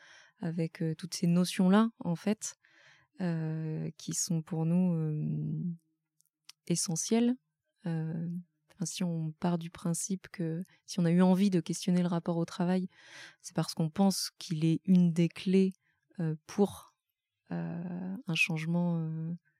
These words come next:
sociétal, en fait, pour, euh, répondre à, à l'enjeu, euh, qu'on vit tous, euh,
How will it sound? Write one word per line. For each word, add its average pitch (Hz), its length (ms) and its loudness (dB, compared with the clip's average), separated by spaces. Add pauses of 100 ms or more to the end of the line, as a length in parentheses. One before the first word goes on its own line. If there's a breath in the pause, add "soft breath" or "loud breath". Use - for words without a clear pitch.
(160)
sociétal, - 560 0
en 185 120 2
fait, - 320 -4
pour, 160 200 -2
euh, 156 80 -2
répondre 170 640 0 (540 loud breath)
à, 175 100 -2
à 160 60 0
l'enjeu, 175 400 0
euh, 165 340 2
qu'on 160 220 -2
vit 170 240 -4
tous, - 380 -6
euh, 156 240 -4